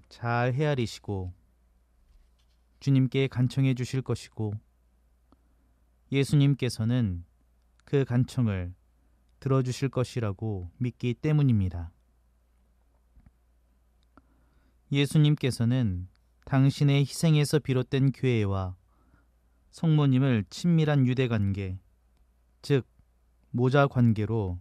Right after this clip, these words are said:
맺어주셨습니다. 모자 관계는 어떤 인간 관계보다도 더 강하며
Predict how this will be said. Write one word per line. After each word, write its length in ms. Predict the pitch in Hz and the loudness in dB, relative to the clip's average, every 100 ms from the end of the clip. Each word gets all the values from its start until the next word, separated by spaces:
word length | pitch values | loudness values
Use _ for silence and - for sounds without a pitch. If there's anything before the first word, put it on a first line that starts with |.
| - | -6
맺어주셨습니다. 1080 | 120 117 131 123 123 113 - 101 87 87 90 _ _ _ _ _ _ _ _ _ _ _ _ _ _ _ _ _ _ _ - | -2 0 0 0 -4 -4 -2 -2 -4 -10 -14 _ _ _ _ _ _ _ _ _ _ _ _ _ _ _ _ _ _ _ -2
모자 340 | 135 139 156 | 0 4 4
관계는 760 | 143 127 117 113 113 113 87 82 _ _ _ - | 4 4 4 2 0 0 -2 -8 _ _ _ -8
어떤 360 | 127 - 143 | -6 0 2
인간 400 | 135 143 143 147 | 4 4 6 4
관계보다도 920 | 147 135 135 135 120 110 104 107 92 92 _ - | 4 4 4 2 0 -2 -2 -4 -6 -10 _ -4
더 240 | 123 127 | 0 0
강하며 580 | - 117 101 101 107 104 | 0 0 0 0 -2 -6